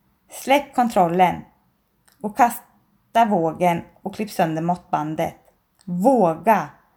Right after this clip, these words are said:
Våga välja att ge den en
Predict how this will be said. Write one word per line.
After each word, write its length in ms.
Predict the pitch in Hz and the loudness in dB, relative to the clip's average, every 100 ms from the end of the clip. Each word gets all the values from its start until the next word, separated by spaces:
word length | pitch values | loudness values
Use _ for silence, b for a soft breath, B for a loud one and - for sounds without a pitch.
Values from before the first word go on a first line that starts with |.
| _ _ _ _ _ | _ _ _ _ _
Våga 480 | - 285 226 190 240 | 2 4 4 6 6
välja 480 | 233 254 190 165 175 | 8 4 2 -2 -2
att 220 | - 185 | -2 -6
ge 180 | 185 170 | -6 -6
den 140 | 156 | -6
en 60 | 160 | -12